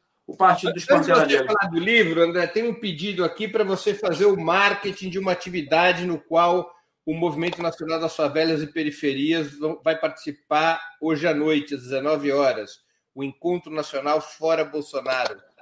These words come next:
Speaker 1: Ah, sim, vamos, vamos transmitir pelo, pelo canal Favela Não Se Cala T V, né, Breno? Eu abri um canal, né? Quero
Speaker 2: Uhum.
Speaker 1: agradecer aqui a Bárbara e o Bruno, que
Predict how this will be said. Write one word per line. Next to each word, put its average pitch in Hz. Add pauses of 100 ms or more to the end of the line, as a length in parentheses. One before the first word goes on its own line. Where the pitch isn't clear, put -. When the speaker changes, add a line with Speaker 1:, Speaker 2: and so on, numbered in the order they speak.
(240)
Speaker 1:
Ah, 180
sim, 233
vamos, 208
vamos 208
transmitir 214 (200)
pelo, 202
pelo 180
canal 180
Favela 175
Não 190
Se 180
Cala 175
T 165
V, 175
né, 190
Breno? 139
Eu 156
abri 156
um 180
canal, 156 (240)
né? 156
Quero 156
Speaker 2:
Uhum. 151
Speaker 1:
agradecer 151
aqui 151
a 143
Bárbara 139
e 135
o 131
Bruno, 156
que 127